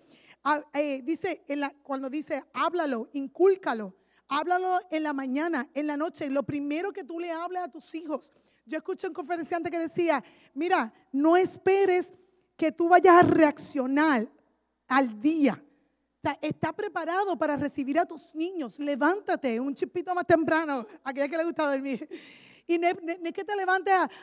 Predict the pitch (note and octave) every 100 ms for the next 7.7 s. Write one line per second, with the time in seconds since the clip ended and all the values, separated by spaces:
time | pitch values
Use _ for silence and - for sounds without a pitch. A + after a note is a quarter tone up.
0 | - D4 C#4 E4+ F4+ E4+ E4 F4+ F4 D#4+
1 | C#4 C4+ D4+ D#4 D4+ D4+ E4+ E4 D#4 D#4
2 | D#4 - - - E4 D#4+ D#4+ _ F#4 E4
3 | F#4+ G4 G4 G4+ F#4+ F#4 G4 D#4 E4 D#4+
4 | F4+ F4 F4+ F4+ E4+ F4+ F4+ E4 F#4 F#4
5 | F4+ C#4 - - - E4 F4 F4 F#4 F#4
6 | F4+ F4+ E4+ D#4+ D#4 D4+ - D#4+ C#4+ C#4+
7 | F4+ G4 D4+ A#3+ B3 G3+